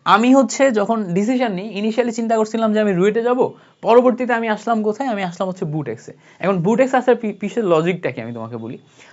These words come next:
আমি সবসময় পাবলিক স্পিকিংয়ে ভালো, আমি মানুষের সাথে মিশতে পছন্দ করি।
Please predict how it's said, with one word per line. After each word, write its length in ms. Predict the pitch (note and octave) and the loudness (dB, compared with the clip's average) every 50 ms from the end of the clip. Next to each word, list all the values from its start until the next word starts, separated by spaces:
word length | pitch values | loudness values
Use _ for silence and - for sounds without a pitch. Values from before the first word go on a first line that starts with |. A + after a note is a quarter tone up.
| - _ _ | -20 _ _
আমি 220 | - F3+ G#3+ B3 | 2 2 2 2
সবসময় 500 | B3+ - A#3+ A3+ - C4 B3 B3+ B3+ B3+ | 2 2 0 2 0 -2 -2 0 0 0
পাবলিক 440 | A3 - F#3 F3+ F3 G3 G#3+ G3+ G#3 | 4 4 4 4 4 2 -2 -4 -4
স্পিকিংয়ে 420 | G3 - - G3 E3+ F3+ F3 E3+ D#3+ | -6 -8 -10 -10 -8 -6 -6 -6 -4
ভালো, 260 | C3+ B2 A#2+ B2+ D#3 | -4 -4 -4 -4 -4
আমি 140 | E3+ F3+ E3+ | -6 -6 -6
মানুষের 240 | D3 C#3+ D3+ D#3 | -6 -6 -8 -8
সাথে 280 | D3+ E3 E3 E3 D#3+ D3 D#3 - _ _ _ _ - | -8 -8 -8 -6 -8 -8 -10 -16 _ _ _ _ -6
মিশতে 280 | C#3+ D3 D3 - G3 | -6 -6 -2 -2 -2
পছন্দ 400 | E3+ D#3+ D3+ D3+ F3 D#3+ D#3 D3+ | -2 -2 -4 -4 -6 -6 -6 -6
করি। 220 | C#3+ C#3+ C3+ - | -6 -6 -8 -8